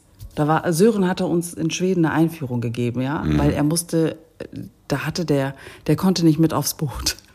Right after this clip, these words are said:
Speaker 1: <laughs> Und dann war ich mit zwei guten Freunden, Martin und Norman, liebe Grüße in, in dem Zuge einmal. Und, äh, wir haben ohne Witz nicht damit gerechnet.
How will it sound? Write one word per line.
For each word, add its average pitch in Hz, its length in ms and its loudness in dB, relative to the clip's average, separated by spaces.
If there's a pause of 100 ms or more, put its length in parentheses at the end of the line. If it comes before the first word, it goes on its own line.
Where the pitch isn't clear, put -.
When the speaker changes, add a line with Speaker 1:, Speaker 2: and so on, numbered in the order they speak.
(100)
Speaker 1:
<laughs> - 280 -10
Und 180 240 4
dann 175 180 4
war 185 220 0
ich 180 160 -2 (960)
mit 170 160 4
zwei 175 200 4
guten 165 420 2
Freunden, 175 440 2
Martin 160 440 2
und 143 100 2
Norman, 156 320 2
liebe 151 220 2
Grüße 160 360 0
in, 151 260 -2
in 143 500 -4
dem 143 220 -6
Zuge 151 340 0
einmal. 151 300 -6 (760)
Und, 156 460 6
äh, 143 540 2 (380)
wir 160 160 4
haben 160 200 4 (100)
ohne 170 300 6
Witz 175 280 2
nicht 170 240 4
damit 156 280 4
gerechnet. 143 580 -2